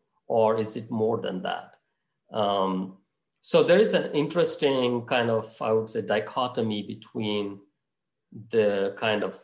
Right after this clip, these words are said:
screen presence that we are having versus the real life interactions we are having. There are some views which say the, the virtual interactions are not really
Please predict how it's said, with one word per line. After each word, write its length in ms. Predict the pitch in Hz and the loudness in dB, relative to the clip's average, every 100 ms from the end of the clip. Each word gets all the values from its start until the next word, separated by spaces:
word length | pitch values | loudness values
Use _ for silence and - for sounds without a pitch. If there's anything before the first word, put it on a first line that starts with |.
| - | -16
screen 560 | - - 139 139 135 | -16 -4 -2 0 -2
presence 440 | - 110 117 107 - | 0 0 0 -2 -4
that 200 | 101 95 | -6 -6
we 80 | 117 | -6
are 120 | 98 | -4
having 540 | 95 101 - 92 92 - _ _ _ | -2 -2 -2 -6 -8 -14 _ _ _
versus 440 | 113 107 - 113 - | -2 -2 -2 -8 -6
the 100 | - | -4
real 280 | 110 117 104 | 0 0 0
life 320 | 98 98 101 | -2 -4 -6
interactions 680 | 101 - 107 107 - 113 - | -8 -6 -6 -6 -10 -12 -8
we 80 | 101 | -8
are 140 | - | -6
having. 480 | 107 98 90 87 92 _ _ _ _ _ | -6 -6 -6 -8 -12 _ _ _ _ _
There 140 | 123 120 | -2 0
are 80 | 117 | 0
some 360 | 117 123 117 | 0 -2 0
views 340 | 110 113 113 - | -2 -2 -4 -6
which 140 | - | -10
say 480 | - 110 101 98 98 - _ - | -6 -4 -2 -4 -6 -12 _ -4
the, 260 | 113 113 - | -4 -6 -2
the 320 | 107 104 - | 0 0 -2
virtual 480 | 110 131 - 127 107 | -4 -4 -2 -2 0
interactions 920 | 107 104 110 104 - - 101 95 - - | -2 -4 -6 -6 -8 -8 -8 -8 -10 -8
are 300 | 98 95 95 | -4 -4 -4
not 380 | 101 110 - 107 | -4 -4 -6 -10
really 520 | 101 107 98 92 | -6 -6 -6 -8